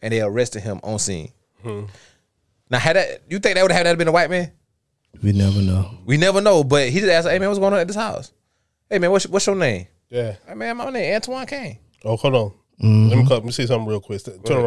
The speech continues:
Speaker 2: around.
Speaker 1: Yeah, yeah. You know what? Yeah, stay, stay here, stay here for a second.
Speaker 2: Yeah.
Speaker 1: You know what I'm saying? But these are the people that we think are supposed to protect us.
Speaker 2: Yeah.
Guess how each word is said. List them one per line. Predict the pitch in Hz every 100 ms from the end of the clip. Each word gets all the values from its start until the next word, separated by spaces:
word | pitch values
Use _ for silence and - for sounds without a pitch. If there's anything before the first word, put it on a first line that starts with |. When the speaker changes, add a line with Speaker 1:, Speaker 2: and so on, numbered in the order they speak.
| 101
Speaker 2:
around. | 90 _ _ _ _ _ _ _ _
Speaker 1:
Yeah, | 240 135
yeah. | 165 170 262
You |
know | 233 220
what? | 214 - _ -
Yeah, | 160 123
stay, | 143 196
stay | 233
here, | 196 202
stay | 285
here | 220
for | 175
a | 131
second. | 107 98 - _ _
Speaker 2:
Yeah. | 104
Speaker 1:
You |
know | 101 _
what | 147
I'm | 143
saying? | 151 135
But | 123
these | 196
are |
the | 170
people | 180 156
that | 127
we | 127
think | 135 131 131 87
are | 107
supposed | - 113
to |
protect | 92 - 135 -
us. | 92 - _
Speaker 2:
Yeah. | -